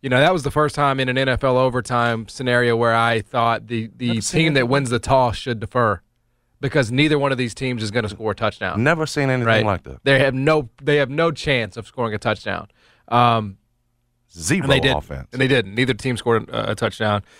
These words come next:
Speaker 1: N-, not even, I mean, I guess you would say the, the closest Denver got was that last possession. The la-, when they on the, on the fourth and one, they're inside the five.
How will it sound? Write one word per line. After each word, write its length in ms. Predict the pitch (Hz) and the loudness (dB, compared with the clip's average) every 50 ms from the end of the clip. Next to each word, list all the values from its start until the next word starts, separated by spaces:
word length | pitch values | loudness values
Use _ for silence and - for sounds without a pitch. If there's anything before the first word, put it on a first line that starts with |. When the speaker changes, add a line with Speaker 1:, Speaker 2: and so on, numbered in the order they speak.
| - _ _ _ _ - 117 | -20 _ _ _ _ -20 -16
Speaker 1:
N-, 120 | 139 156 - _ | -16 -16 -14 _
not 320 | 160 156 156 175 214 247 | -4 2 4 4 4 4
even, 280 | 285 262 269 233 202 - | 2 0 0 0 0 2
I 60 | 190 | 2
mean, 120 | 208 208 | 4 4
I 80 | 202 196 | 2 2
guess 220 | 185 226 220 - | 2 0 -2 -2
you 60 | - | -2
would 120 | 214 180 - | -4 0 0
say 100 | 196 196 | 0 2
the, 180 | 156 147 135 - - _ _ | 2 0 -2 -2 -6 _ _
the 80 | _ 147 | _ -12
closest 400 | - - 160 180 185 156 143 135 | -4 -2 -2 -2 -2 -4 -4 -2
Denver 240 | 151 185 170 156 131 | -2 0 0 0 0
got 200 | 123 147 185 180 | 2 2 2 2
was 80 | 160 | 0
that 140 | 139 151 120 | 0 -2 0
last 240 | 120 131 151 170 - | 0 0 0 0 -2
possession. 500 | - 147 139 175 220 - - - - - _ _ _ _ | -2 -2 0 0 0 -2 -6 -10 -12 -14 _ _ _ _
The 160 | 120 120 131 | -6 -2 0
la-, 240 | 127 135 147 156 156 | 2 4 4 2 2
when 120 | 139 139 | 0 0
they 80 | 139 139 | 0 2
on 220 | 139 131 135 139 | 2 2 2 0
the, 40 | 139 | 0
on 140 | 123 135 143 | 0 0 0
the 80 | 139 120 | -2 -4
fourth 240 | 123 139 151 147 | -2 -2 -2 0
and 160 | 147 139 135 156 | 0 -2 -2 -2
one, 120 | 180 165 | -2 0
they're 140 | 135 127 131 | 0 0 0
inside 260 | 139 127 147 143 127 | 0 0 0 0 0
the 60 | 123 | 0
five. 340 | - - 151 165 90 - - | 2 2 2 2 0 -6 -10